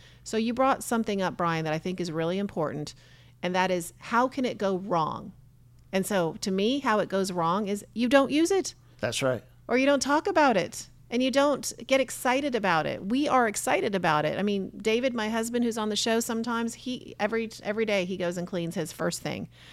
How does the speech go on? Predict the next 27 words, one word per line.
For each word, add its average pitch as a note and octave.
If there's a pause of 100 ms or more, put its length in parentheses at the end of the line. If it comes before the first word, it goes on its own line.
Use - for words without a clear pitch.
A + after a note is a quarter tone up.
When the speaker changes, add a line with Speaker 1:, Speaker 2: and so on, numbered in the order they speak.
(320)
Speaker 1:
And F#3
I G3
hear G#3
the G3
machine G3
going. F#3
It's -
not, F#3
uh, F3+
and G3+
I G3
know F#3+
that F#3 (200)
he's A3
out G3+
there F#3
getting F3+
his G3+
glasses F#3
clean E3+
first E3
thing F3
in E3
the D#3+
morning. D#3 (600)
And G3
it's G3